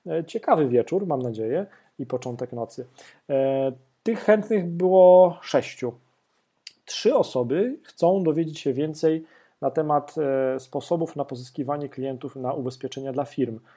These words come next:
To też super, bo, em, o tym dzisiaj będzie mowa, tak? O tym też jak najbardziej dzisiaj, e, chwilę pogadamy. E, Was w międzyczasie uprzejmie proszę,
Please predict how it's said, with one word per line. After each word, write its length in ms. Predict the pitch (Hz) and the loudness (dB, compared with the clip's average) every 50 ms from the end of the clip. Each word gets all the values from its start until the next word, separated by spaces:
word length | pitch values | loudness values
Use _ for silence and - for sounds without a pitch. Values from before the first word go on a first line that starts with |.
| _ _ _ _ | _ _ _ _
To 100 | - 165 | 0 2
też 220 | 165 220 240 226 - | 4 6 6 4 4
super, 600 | - - - 160 135 - 143 151 208 240 285 - - _ _ - | 0 -2 2 2 2 4 6 6 6 6 4 0 -6 _ _ -14
bo, 600 | 123 117 110 139 131 123 131 175 233 285 277 - _ _ _ _ _ _ _ _ | -12 0 6 8 10 10 10 10 8 6 2 -4 _ _ _ _ _ _ _ _
em, 840 | 156 143 143 147 151 151 151 151 156 156 156 156 156 156 156 160 - - | -4 -4 -2 -2 0 -2 -2 -2 -2 -4 -4 -6 -8 -8 -10 -12 -4 2
o 120 | 202 190 | 2 2
tym 340 | 190 - 233 226 226 220 196 | 4 2 0 -2 0 -2 -4
dzisiaj 640 | 147 160 160 - - 185 185 190 190 208 214 214 214 | -4 -6 -6 -2 2 2 4 4 4 2 -2 -4 -6
będzie 840 | 185 151 123 127 127 127 131 135 135 123 127 160 180 196 208 214 208 208 | -4 0 2 2 2 2 0 -6 -8 -6 -4 -2 -2 -2 -2 -4 -4 2
mowa, 440 | 247 247 180 117 123 - - - _ _ _ _ _ _ _ _ _ _ | 2 2 4 2 0 -6 -6 -10 _ _ _ _ _ _ _ _ _ _
tak? 280 | - 175 220 226 - - - | 0 0 0 0 -2 -6 -4
O 140 | 185 180 | -4 -2
tym 180 | 180 - 185 175 | -2 -2 -4 -2
też 300 | 165 165 160 160 - - | -2 -2 -2 -4 -6 -8
jak 180 | 156 143 - - | -8 -8 -6 -6
najbardziej 420 | 139 127 135 139 135 131 139 131 | -4 -2 0 -2 -2 -2 -6 -6
dzisiaj, 400 | 117 120 123 - 135 127 127 131 127 - _ _ _ _ _ _ _ - | -8 -10 -8 -4 -4 -2 -2 -4 -8 -14 _ _ _ _ _ _ _ -14
e, 600 | 127 120 120 120 123 123 123 123 123 123 123 120 123 _ _ _ | -12 -10 -8 -8 -8 -8 -8 -8 -8 -8 -10 -10 -12 _ _ _
chwilę 380 | - - - 143 139 135 131 123 | -12 -8 -2 0 2 4 2 2
pogadamy. 720 | 127 139 123 123 127 120 117 110 113 139 180 240 - - _ _ _ _ _ _ _ _ _ _ _ _ _ _ _ _ _ _ _ _ _ _ - - | 0 -2 -2 0 0 2 2 2 2 0 -2 -2 -4 -8 _ _ _ _ _ _ _ _ _ _ _ _ _ _ _ _ _ _ _ _ _ _ -14 -8
E, 320 | 160 139 135 139 139 139 | -6 -4 -2 -2 -2 -4
Was 280 | 131 135 160 180 180 185 | 2 4 6 6 6 4
w 40 | |
międzyczasie 500 | 190 180 170 160 165 185 185 170 - - | 0 -2 -2 -2 0 0 0 0 0 -4
uprzejmie 340 | 156 139 - - 170 156 143 | -4 -4 -4 -4 -2 -2 -2
proszę, 380 | - - 156 - - 156 151 | 0 -2 -2 -2 -2 -4 -4